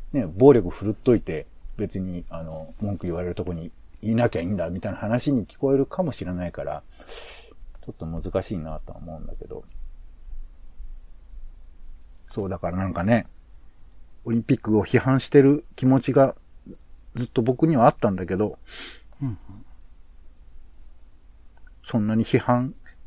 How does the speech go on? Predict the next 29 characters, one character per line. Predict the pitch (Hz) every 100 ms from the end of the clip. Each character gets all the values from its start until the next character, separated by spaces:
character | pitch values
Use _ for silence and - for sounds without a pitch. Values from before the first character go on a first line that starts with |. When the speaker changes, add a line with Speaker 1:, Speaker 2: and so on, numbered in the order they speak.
| - - -
Speaker 1:
で | 117
き | 156
ね | 143
え |
な | 175
っ | 214
て | 143
気 | 123
持 | 147 147
ち |
も | 170 151
あ | -
る。 | - - - - - - - - - - - - - - - -
Speaker 2:
う | 110
ん。 | 101 92 127
ま | 123
あ、 |
自 | 95 113
分 | 117 113 117
自 | 113 135 -
身 | 82 80
が | 78 - - - - -
所 | - 101
属 | 98 -
し | -
て | 101
る | 98
社 | -
会 | - 95 80 -